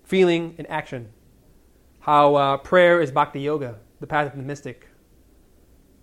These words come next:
Sexual magic is the path of the Gnostic. So all this is integral.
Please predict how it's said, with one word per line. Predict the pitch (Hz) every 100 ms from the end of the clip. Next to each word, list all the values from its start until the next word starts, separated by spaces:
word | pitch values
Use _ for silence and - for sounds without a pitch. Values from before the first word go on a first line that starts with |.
| _ _ _ _ _
Sexual | - 175 - 156
magic | 156 156 156 151
is | 143
the | 135
path | 147 143
of | 131
the |
Gnostic. | 127 127 - 117 _ _ _ _ _ _
So | _ 147
all | 143 170 190
this | 180 -
is | 151
integral. | - 180 147 127 107